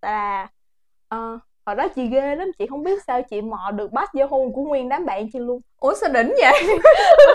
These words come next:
Speaker 2: sao đỉnh vậy trời?
Speaker 1: Không biết thế lực tâm linh nào mò ra được ba, ba account. Thì xong rồi chị vô chị đọc tin nhắn.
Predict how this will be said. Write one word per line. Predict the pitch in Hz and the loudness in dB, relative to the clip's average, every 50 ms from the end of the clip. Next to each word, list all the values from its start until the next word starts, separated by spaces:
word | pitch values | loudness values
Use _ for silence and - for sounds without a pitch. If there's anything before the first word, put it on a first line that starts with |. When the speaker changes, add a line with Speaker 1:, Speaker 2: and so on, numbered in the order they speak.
| 539 571 | 8 6
Speaker 2:
sao | 571 320 | 6 4
đỉnh | 294 - - - | 2 0 0 -2
vậy | 508 392 - | -2 -2 0
trời? | 285 247 240 254 262 285 320 453 440 392 - _ _ _ _ | 2 4 6 8 8 8 6 4 0 -4 -12 _ _ _ _
Speaker 1:
Không | _ - 240 233 233 233 | _ -6 -6 -4 0 2
biết | 262 294 415 370 | 2 2 4 4
thế | 302 269 285 | 2 2 2
lực | 262 233 214 - | 2 0 -2 -2
tâm | - 247 226 240 | -4 -4 -2 -2
linh | 247 240 240 240 | -2 -2 -2 -2
nào | 233 220 202 180 175 170 - - _ _ _ _ _ _ _ _ _ - | -6 -6 -8 -8 -10 -12 -16 -20 _ _ _ _ _ _ _ _ _ -8
mò | 233 220 208 202 202 208 214 | -6 -4 -4 -4 -4 -4 -4
ra | 214 233 240 | -4 -4 -4
được | 220 220 202 - - _ _ _ _ _ - | -4 -4 -6 -8 -12 _ _ _ _ _ -4
ba, | - 240 240 240 240 240 240 240 226 - - | -2 0 0 0 0 0 0 -2 -2 -4 -2
ba | 233 240 | -2 -2
account. | 240 196 220 226 - 254 247 247 240 240 233 214 214 - _ _ _ _ _ _ _ _ _ _ _ _ _ _ _ _ | 0 -2 -4 -6 -6 -4 -2 0 0 0 -2 -4 -6 -8 _ _ _ _ _ _ _ _ _ _ _ _ _ _ _ _
Thì | 202 226 220 214 202 - - - _ | -8 -6 -4 -4 -6 -6 -10 -12 _
xong | 269 240 | -8 -6
rồi | 226 226 | -6 -6
chị | 220 233 240 | -4 -2 0
vô | 254 269 - | 0 0 0
chị | 247 | -2
đọc | 196 - - | -4 -4 -4
tin | 247 254 | -4 -4
nhắn. | 277 285 285 311 370 | -4 -6 -6 -6 -6